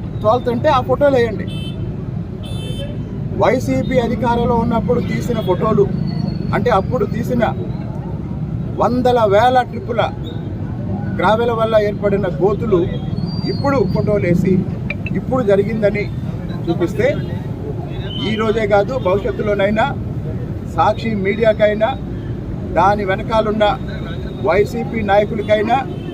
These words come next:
లేదా వైసీపీ నాయకులతో పాటు ఉన్న ఇతర పార్టీల నాయకులకు కూడా ఇదే సమాధానం చెప్తున్నాం.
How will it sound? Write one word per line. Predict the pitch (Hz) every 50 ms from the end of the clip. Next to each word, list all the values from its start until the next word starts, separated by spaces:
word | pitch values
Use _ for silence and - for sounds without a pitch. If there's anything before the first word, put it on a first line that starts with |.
| - - - - - -
లేదా | 175 208 220 202 220 214 208 - - - - - - - - - - - - - - - -
వైసీపీ | 165 190 208 - - 240 240 233 - 240 226 220 208
నాయకులతో | 208 233 247 - 247 254 - 247 233 233
పాటు | 220 220 214 220 233
ఉన్న | 226 214 190 180
ఇతర | 180 233 240 233 -
పార్టీల | 220 220 214 - 233 208 202 190
నాయకులకు | 185 196 202 233 214 196 190 - 196
కూడా | 190 190 190 185 - - - - - - - - - - - -
ఇదే | 175 190 214 202 -
సమాధానం | 196 185 196 202 196 202 196 196 196 196
చెప్తున్నాం. | 185 - 202 202 202 - -